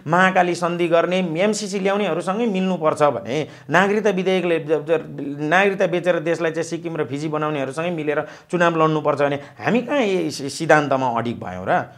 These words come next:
ऊ सिद्धान्तमा अडिग नभएको कारणले गर्दाखेरि हामी सिद्धान्तमा अडिग नहुनेहरूसँग सत्तामा जानका लागि हामीले गरेको नि। यो लडाइँ हाम्रो विचारको हो, यो लडाइँ हाम्रो एजेन्डाको हो, यो लडाइँ हाम्रो नेपालवादको हो, पृथ्वीनारायण शाहको दिव्य उपदेशको लडाइँ हो यो।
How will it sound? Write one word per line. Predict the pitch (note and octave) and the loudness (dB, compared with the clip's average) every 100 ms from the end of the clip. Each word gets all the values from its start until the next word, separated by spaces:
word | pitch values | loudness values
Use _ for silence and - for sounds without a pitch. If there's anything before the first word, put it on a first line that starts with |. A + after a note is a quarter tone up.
| - | -6
ऊ | A#3 | -4
सिद्धान्तमा | A#3 A3 A3 G#3+ G3+ | 0 0 0 0 0
अडिग | F#3+ G3 | 0 0
नभएको | E3+ D3+ C#3 C#3 | 0 0 0 0
कारणले | B2+ B2 A#2+ | 0 0 -2
गर्दाखेरि | A#2 A2 A2 C3 - - - | -2 -2 -2 -4 -4 -12 -4
हामी | G#2 F3 G#3 | 0 2 0
सिद्धान्तमा | F#3 E3 F#3 F#3 F3+ | -2 0 0 2 -2
अडिग | D#3+ D#3+ E3+ D3 | 0 0 -2 -2
नहुनेहरूसँग | C#3+ C3+ B2+ A#2 A#2 B2+ C#3+ - - - | -2 -2 -2 -4 -6 -6 -8 -12 -20 -4
सत्तामा | - F#3+ A#3+ A#3 | 0 2 4 4
जानका | A3 G3+ F#3+ | 4 4 4
लागि | F3 E3 | 4 4
हामीले | C#3+ G#2+ B2 C3 | 2 0 -2 2
गरेको | B2 A2+ | 2 2
नि। | A#2 D3+ | 0 2
यो | |
लडाइँ | F#3 F#3+ G3 | 6 6 4
हाम्रो | F3 F#3+ F#3+ - C#3+ | 2 2 0 -2 -6
विचारको | E3 G3 F#3 D3+ B2+ | 2 6 6 6 4
हो, | A#2 | 4
यो | C#3 E3 | 4 4
लडाइँ | D#3+ D3 | 4 2
हाम्रो | C#3 D#3 | 2 0
एजेन्डाको | D3+ D3 D3+ D#3 D#3 C3 | 2 0 2 2 4 2
हो, | A2 - - | 0 -4 2
यो | E3 | 4
लडाइँ | F3 F3 D#3 | 6 4 2
हाम्रो | C#3 D#3+ | 0 0
नेपालवादको | D#3+ E3+ E3+ D#3 D#3+ D#3+ D#3+ | 0 2 4 6 6 4 0
हो, | B2 - - - | 0 -2 -6 -4
पृथ्वीनारायण | E3+ F3+ E3+ E3+ D#3+ | 0 2 2 2 0
शाहको | D#3+ D#3 D3+ | -4 -2 -2
दिव्य | C#3+ D3+ E3+ | -2 0 0
उपदेशको | D#3 D#3+ D#3+ D#3+ E3 D3+ - - | 2 0 0 0 0 -2 -4 -6
लडाइँ | C3+ D#3 D3+ C3+ | 0 2 2 2
हो | A#2+ | 0
यो। | G2 | -4